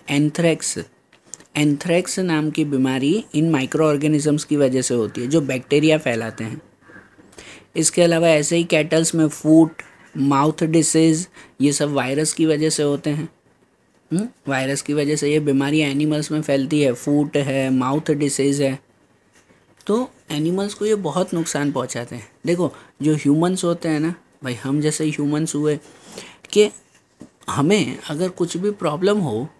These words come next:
तो हम लोग कैसे कि बोल कर बता सकते हैं कि हाँ भाई हमें बुखार लग रहा है या फिर सर्दी लग रही है, लेकिन जो एनिमल्स, वो एनिमल्स कैसे बताएंगे कि उन्हें अगर कोई प्रॉब्लम हो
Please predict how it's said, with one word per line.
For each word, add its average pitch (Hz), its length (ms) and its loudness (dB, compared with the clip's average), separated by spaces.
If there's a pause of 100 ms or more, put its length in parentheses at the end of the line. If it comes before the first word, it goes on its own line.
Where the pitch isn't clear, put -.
(380)
तो 180 60 -2
हम 165 240 -2
लोग 185 180 -2
कैसे 196 260 -4
कि 202 120 -2
बोल 160 300 0
कर 170 200 -2
बता 156 320 -6
सकते - 340 -8
हैं 127 200 -10 (560)
कि 147 80 -4
हाँ 139 100 -2
भाई 147 120 -2
हमें 147 220 -2
बुखार 135 340 -6
लग 131 220 -4
रहा 127 140 -4
है 127 220 -6 (140)
या 139 160 -4
फिर 143 160 -6
सर्दी 135 400 -2
लग 135 220 0
रही 131 220 0
है, 131 240 -6 (720)
लेकिन 185 280 0
जो 214 100 0
एनिमल्स, 196 640 -2
वो 165 100 0
एनिमल्स 185 420 -2
कैसे 175 300 -2
बताएंगे 120 560 -4 (1120)
कि 151 120 0 (160)
उन्हें 156 240 0
अगर 175 200 2
कोई 185 200 2
प्रॉब्लम 175 460 -4
हो 175 280 0